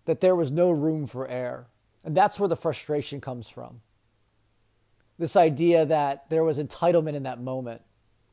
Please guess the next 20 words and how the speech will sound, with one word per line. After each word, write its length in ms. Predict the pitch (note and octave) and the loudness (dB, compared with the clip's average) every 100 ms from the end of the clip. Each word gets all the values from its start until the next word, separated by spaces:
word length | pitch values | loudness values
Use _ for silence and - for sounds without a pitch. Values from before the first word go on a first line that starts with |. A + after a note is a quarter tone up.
| _ _ _ | _ _ _
And 60 | - | -4
he 60 | G3 | -4
points 420 | - B3 G#3+ - | 0 0 0 2
out 200 | G3 F3 | 2 2
that 100 | D#3 | 0
had 80 | D#3 | -2
he 60 | |
said 260 | C3+ - E3 | -4 0 0
to 60 | |
the 100 | D3 | 0
woman 560 | C3+ D3 D#3 C#3+ B2 A#2+ - _ _ _ _ _ _ _ _ - | -4 -4 -4 -4 -8 -12 -20 _ _ _ _ _ _ _ _ -4
that 400 | D3+ C#3 C3+ - | 0 0 -2 -6
what 240 | D3 F3+ F#3 | -2 -2 0
you 160 | E3+ | -4
did 220 | C3+ D#3+ | -2 -2
was 200 | C#3+ B2+ | -2 -8
racist, 720 | G#2 A#2+ C#3 - A#2 - - _ - | -6 -6 -6 -6 -14 -16 -20 _ -16
and 120 | C3 | -8
here's 240 | D#3+ B2+ | -6 -6
why. 580 | A2 C3 B2+ A2+ A2 A2+ | -4 -2 0 -2 -8 -16